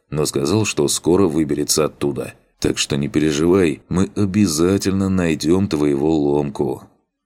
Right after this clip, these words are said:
«Ты опять дразнишься?» Сквозь слезы улыбнулась она.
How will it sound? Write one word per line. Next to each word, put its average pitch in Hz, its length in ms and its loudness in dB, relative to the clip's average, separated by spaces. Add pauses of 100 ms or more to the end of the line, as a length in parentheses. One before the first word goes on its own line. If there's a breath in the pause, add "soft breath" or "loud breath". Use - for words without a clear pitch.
(140)
«Ты 107 160 2
опять 131 440 0
дразнишься?» 85 840 0 (320)
Сквозь 67 400 0
слезы 80 520 0
улыбнулась 69 640 0
она. 69 240 -6